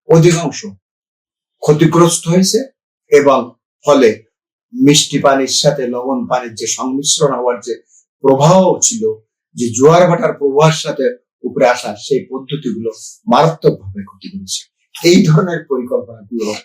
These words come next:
সাথে। সুতরাং এই অঞ্চলের পরিবেশগত ব্যবস্থাপনা, এই এলাকার সুন্দরবনের টেকসই ব্যবস্থাপনা এবং এলাকার মানুষকে টিকে থাকার ক্ষেত্রে সড়ক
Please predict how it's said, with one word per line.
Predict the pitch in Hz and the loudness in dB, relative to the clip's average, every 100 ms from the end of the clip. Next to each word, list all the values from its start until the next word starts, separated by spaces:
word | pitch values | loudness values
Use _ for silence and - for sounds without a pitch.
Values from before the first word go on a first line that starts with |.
| _ | _
সাথে। | 107 107 98 - _ _ _ | -12 -8 -8 -8 _ _ _
সুতরাং | - 156 165 - - 143 | -2 2 2 0 -2 2
এই | 156 | 4
অঞ্চলের | 156 151 135 160 139 131 123 _ _ _ _ - | 4 0 0 2 4 2 0 _ _ _ _ 2
পরিবেশগত | 147 151 165 180 165 151 135 117 | 4 6 4 2 0 -2 -2 -4
ব্যবস্থাপনা, | 123 139 - 147 156 151 196 _ _ _ _ 139 | -6 -4 -6 -6 -8 -8 -10 _ _ _ _ 4
এই | 143 139 | 6 6
এলাকার | 139 135 127 - | 2 0 -8 -4
সুন্দরবনের | 139 131 120 127 120 - | -4 -4 -6 -10 -10 -8
টেকসই | 127 123 - 139 123 | -8 -8 -2 0 0
ব্যবস্থাপনা | 123 151 - - 156 165 175 _ _ _ _ | -6 -6 -8 -8 -8 -10 -14 _ _ _ _
এবং | 151 160 170 123 - 143 | 4 4 4 0 -6 2
এলাকার | 147 139 139 127 | 4 4 0 -2
মানুষকে | 143 156 - 147 | -2 -2 -2 -4
টিকে | 135 139 156 | -4 -8 -10
থাকার | 151 - - | -8 -6 -6
ক্ষেত্রে | - 101 190 - - _ _ _ | -10 -20 -12 -12 -12 _ _ _
সড়ক | - - 127 123 | -12 -2 4 4